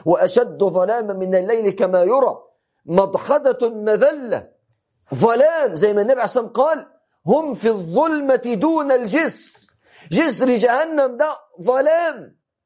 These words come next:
طب هتشوف إزاي؟ طب هتمر إزاي؟ "وتحتك نار تغلي"، ده مش واحد بيضربك بالنار، ده النار تحتك ترمي بشرر كالقصر.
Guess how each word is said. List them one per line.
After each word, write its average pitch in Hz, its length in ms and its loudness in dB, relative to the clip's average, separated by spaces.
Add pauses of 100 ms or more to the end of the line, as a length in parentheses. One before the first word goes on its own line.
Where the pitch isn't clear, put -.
(140)
طب 160 160 0
هتشوف 240 240 -2
إزاي؟ 220 400 2
طب 160 140 -2
هتمر 247 260 0
إزاي؟ 214 520 0 (840)
"وتحتك 247 640 2
نار 285 520 2
تغلي"، 233 680 -2
ده 180 180 -2
مش 196 160 -6
واحد 226 200 -2
بيضربك 226 320 0
بالنار، 196 420 0
ده 175 160 0
النار 262 280 -2
تحتك - 680 -4 (280)
ترمي 277 400 2
بشرر 277 680 2
كالقصر. 226 880 -4